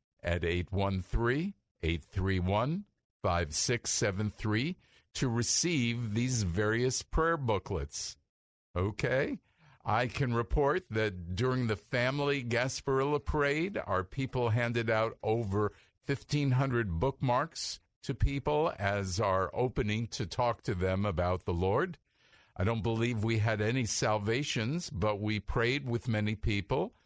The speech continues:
We spoke to many people about the Lord, and I believe that God will water the seeds that we planted.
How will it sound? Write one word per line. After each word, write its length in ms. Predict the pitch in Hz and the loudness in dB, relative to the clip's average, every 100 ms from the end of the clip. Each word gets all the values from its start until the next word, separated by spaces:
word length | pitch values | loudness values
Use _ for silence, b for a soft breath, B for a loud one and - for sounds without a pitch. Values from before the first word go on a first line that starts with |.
| b b | b b
We 140 | - 104 | -2 0
spoke 460 | - - 139 185 | 0 0 0 0
to 160 | - 139 | 0 0
many 280 | 110 110 104 | 0 -2 -2
people 420 | 113 104 107 104 | -2 -2 -2 0
about 340 | 95 95 92 | 2 0 0
the 100 | 104 | -2
Lord, 360 | 92 95 98 101 | 0 0 0 0
and 120 | 101 | 0
I 100 | 104 | 0
believe 600 | 98 113 120 117 104 87 | 0 0 0 0 0 0
that 200 | 95 87 | -2 -2
God 400 | 101 95 101 95 b b b | 0 2 0 -2 b b b
will 220 | 92 104 | -2 0
water 500 | 95 98 127 120 95 | 2 2 2 2 0
the 180 | 85 90 | -2 -2
seeds 680 | - - 135 101 90 80 78 90 | -2 -2 -2 -2 -4 -4 -4 -2
that 200 | 90 85 | -2 -2
we 200 | 98 101 | -2 -2
planted. 800 | - 110 107 98 - 82 65 | -2 0 0 -2 -2 -2 -4